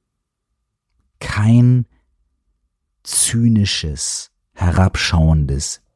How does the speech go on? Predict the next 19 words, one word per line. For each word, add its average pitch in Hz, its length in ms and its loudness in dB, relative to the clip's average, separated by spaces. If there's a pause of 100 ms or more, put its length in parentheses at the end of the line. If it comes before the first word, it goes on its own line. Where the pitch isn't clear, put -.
(260)
Mitleid 80 920 0
dafür, 69 320 -4
dass 65 160 -6
sie 65 100 -6
so 62 320 -6 (400)
schlechte - 440 -4
Menschen 82 360 2
sind. 58 340 -12 (300)
Mm-mm. 85 420 -2 (2250)
Auch 98 380 0
kein 92 520 0 (1400)
arrogantes, 95 960 0 (120)
„Ich - 180 -6
bin 90 160 2
besser 101 280 0
als 82 260 -4
ihr“ 78 200 -2
Mitgefühl. 73 640 -8
Mm-mm. 82 380 -6